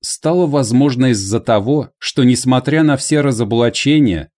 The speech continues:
многие люди в России были склонны более верить пришлому человеку, чем собственному правительству.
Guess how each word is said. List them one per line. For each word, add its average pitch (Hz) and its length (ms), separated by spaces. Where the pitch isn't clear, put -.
многие 156 640
люди 139 260
в 113 80
России 143 580
были 139 280
склонны 147 640
более 139 420
верить 135 500
пришлому 139 600
человеку, 110 680
чем 113 280
собственному 117 760
правительству. 104 960